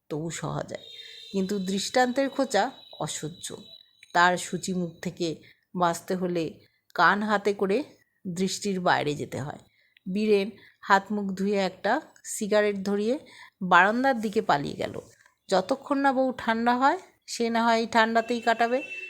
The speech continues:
খোলা বারান্দাটার ওধারেই নিবারণদের বাড়ি। একেবারে কোণ ঘেঁষা, কান ঘেঁষা। বারান্দার গায়ে হেলান দিয়ে যে এক টুকরো আকাশের দেখা মেলে,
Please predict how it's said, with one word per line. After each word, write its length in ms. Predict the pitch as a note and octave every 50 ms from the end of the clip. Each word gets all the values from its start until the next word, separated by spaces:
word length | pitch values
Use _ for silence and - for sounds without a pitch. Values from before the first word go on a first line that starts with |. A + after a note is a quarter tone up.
| - - -
খোলা 300 | - - G3 G3 G3 G3 G3
বারান্দাটার 640 | F#3+ F#3 F3+ F3+ F#3 F#3 F#3 F#3 F3+ F#3 F3+ F#3
ওধারেই 420 | F#3 F3+ F3 F3+ F3+ F3 F3 F3 E3 E3+ - - - - _ _ -
নিবারণদের 640 | F3+ E3+ E3+ F3+ F3 F3 F#3 F3+ F#3 F#3 F3+ F3 F3
বাড়ি। 280 | E3+ D3+ - D3 - - - _ _ _ _ _ _ - -
একেবারে 480 | - - - - B3 B3 B3 B3 C4 B3+ B3 - - _ _ _ -
কোণ 240 | - F#3+ F#3+ F#3+ F#3+ F3+
ঘেঁষা, 420 | D#3+ E3+ E3+ D#3 - - - E3 D3 B2 C#3+ - - _ _ -
কান 260 | - D#3+ E3 F3+ F#3+ F#3+ F3+
ঘেঁষা। 400 | F3+ E3+ E3+ D3 - - - - - - - - - - - _ -
বারান্দার 520 | E3+ E3 E3+ E3 E3 E3 E3+ E3 E3+ E3+ E3+
গায়ে 300 | E3 F3 E3 D#3+ E3 -
হেলান 320 | E3 E3 D#3+ D#3+ D#3+ D#3+ E3 E3
দিয়ে 220 | E3+ E3 E3 D#3 D3+ - - - - - - _ -
যে 100 | F3+ F#3
এক 180 | E3+ D3 - - -
টুকরো 280 | - G3+ F3+ F3+ F#3 F#3 E3+
আকাশের 460 | - - - E3+ E3 - - F#3+ F#3 F3+
দেখা 280 | F3+ F3 F3+ - G3+ F#3+
মেলে, 260 | F#3+ G3 G3 A3+